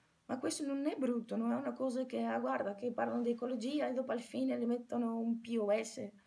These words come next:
No, non è brutto, perché se guardiamo, stiamo già a fare un, un lavoro molto bello e, ehm, a sostituire i materiali che sono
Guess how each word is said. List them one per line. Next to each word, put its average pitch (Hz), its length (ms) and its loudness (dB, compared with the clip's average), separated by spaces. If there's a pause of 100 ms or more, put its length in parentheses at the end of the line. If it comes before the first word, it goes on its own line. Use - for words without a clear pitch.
(400)
No, 311 140 6
non 277 220 2
è 339 80 2
brutto, 269 420 -2
perché 233 300 -2
se 294 160 -2
guardiamo, 233 680 0 (360)
stiamo 262 280 2
già 233 240 2
a 233 60 0
fare 220 280 0
un, 220 160 -4
un 233 280 2
lavoro 233 360 2
molto 240 560 0
bello 220 560 0
e, 220 260 -6
ehm, 196 540 -4 (2500)
a 240 120 -2
sostituire 269 640 -2
i - 20 4
materiali 226 520 0
che 233 100 -6
sono 208 520 -4